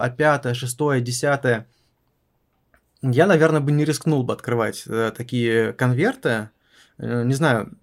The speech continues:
знать будущее, на мой взгляд, ну, не совсем, что ли, корректно, потому что, опять-таки,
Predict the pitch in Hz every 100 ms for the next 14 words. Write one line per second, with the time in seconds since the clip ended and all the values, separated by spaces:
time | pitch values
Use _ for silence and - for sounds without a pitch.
0 | _ _ _ _ - 123 190 233 139 202
1 | 233 202 147 131 160 156 131 143 170 170
2 | _ _ _ _ _ _ _ _ _ _
3 | _ - 143 165 180 180 - 165 - 190
4 | 180 - 160 151 - - 139 127 135 170
5 | - 117 101 - - _ _ _ _ _
6 | _ _ _ _ 120 123 127 131 123 143
7 | 143 127 135 127